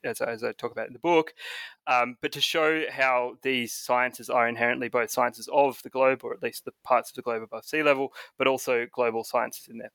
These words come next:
practice. So to show, uh, a material dimension to that global in the way that, uh, these mapping projects required the movement of enormous quantities of things, of scientific specimens, of drawings, of people around the world.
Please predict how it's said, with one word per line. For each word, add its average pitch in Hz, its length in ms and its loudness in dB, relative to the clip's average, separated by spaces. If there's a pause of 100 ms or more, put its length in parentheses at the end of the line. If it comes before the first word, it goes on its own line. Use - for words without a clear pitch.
(140)
practice. 156 560 0 (340)
So 143 200 2
to 135 80 0
show, 135 500 0 (100)
uh, 117 240 0
a 135 60 2
material 175 360 2
dimension 156 420 -4
to 147 80 -10
that 139 200 2 (140)
global 147 420 0
in 131 140 -2
the 117 80 -6
way 123 180 2
that, 120 240 -2 (140)
uh, 113 300 2 (260)
these 127 380 0 (280)
mapping 135 360 -2
projects 135 420 0
required 117 480 0
the 123 80 -12
movement 143 480 2
of 123 140 -4
enormous 120 360 0
quantities 110 400 -4
of 117 80 -10
things, 151 640 -2
of 127 140 -6 (480)
scientific 123 400 -2
specimens, 139 680 0 (500)
of 123 240 2
drawings, 143 560 0
of 113 100 -16
people 127 420 2
around 113 220 2
the 110 80 -8
world. 143 460 -2